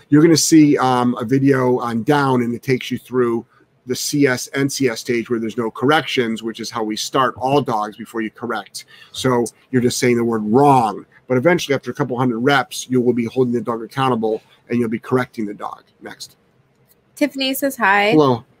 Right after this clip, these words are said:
Speaker 1: Tiffany.
Speaker 2: Patsy, hi, you two. I must say, I used the bonker on my eleven-week Cavachon twice. Wow. Now I just have to say no, and he immediately stops whatever he's doing. Thank you so much. I was losing my damn mind.
Speaker 1: So, Patsy, baby,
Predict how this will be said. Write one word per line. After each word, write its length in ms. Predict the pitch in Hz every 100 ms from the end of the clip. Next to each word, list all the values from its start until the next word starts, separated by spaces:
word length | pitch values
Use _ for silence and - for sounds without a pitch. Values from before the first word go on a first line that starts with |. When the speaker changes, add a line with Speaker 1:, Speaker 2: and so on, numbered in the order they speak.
| _
Speaker 1:
Tiffany. 360 | 113 104 107 - _ _ -
Speaker 2:
Patsy, 680 | 233 240 254 240 240 254 247 _ _ -
hi, 120 | 233
you 180 | 233 233
two. 260 | - 247 233
I 80 |
must 240 | 208 208 240
say, 200 | 214 202
I 60 |
used 280 | 208 214 208
the 60 | 220
bonker 360 | 214 208 214
on 120 | 208 196
my 100 | 185
eleven-week 680 | 190 185 202 202 190 - _ _ _ _
Cavachon 720 | 214 185 208 208 202 220 254 _ _ _
twice. 640 | - 233 208 220 262 - - _
Wow. 440 | 196 190 180 - -
Now 240 | 196 196
I 60 | 208
just 180 | 214 -
have 140 | 208
to 80 | -
say 160 | 196 185
no, 260 | 180 175
and 100 | 185
he 80 | 196
immediately 440 | 185 185 185 - 190
stops 340 | - 170 -
whatever 240 | 170 170
he's 160 | 196 185
doing. 380 | - 165 170 185
Thank 160 | 190
you 80 | 196
so 120 | 202
much. 280 | 180 175 180
I 40 | -
was 160 | 185
losing 260 | 196 190 190
my 100 | 180
damn 180 | 170 170
mind. 380 | 165 - 202 -
Speaker 1:
So, 300 | - 156 143
Patsy, 460 | 147 185 190 190
baby, 480 | 147 135 123 127 -